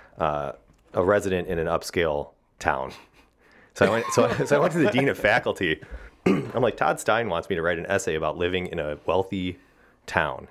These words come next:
And she's like, "You don't have to do that." And that was the end of that. It's such a bizarre thing.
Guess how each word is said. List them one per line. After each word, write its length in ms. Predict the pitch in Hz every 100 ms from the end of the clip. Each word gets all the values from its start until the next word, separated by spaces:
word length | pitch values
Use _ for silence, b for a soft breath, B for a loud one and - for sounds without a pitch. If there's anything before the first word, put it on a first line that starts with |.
| _
And 120 | -
she's 120 | - 80
like, 160 | 73 -
"You 120 | 98
don't 140 | 80 73
have 120 | -
to 100 | -
do 80 | - -
that." 220 | - -
And 760 | - - - - - - -
that 60 | 110
was 80 | 104
the 180 | 98 98
end 100 | 90
of 60 |
that. 120 | 82 85
It's 80 |
such 240 | - 120 131
a 40 |
bizarre 560 | 107 98 87 82 90 92
thing. 320 | 92 85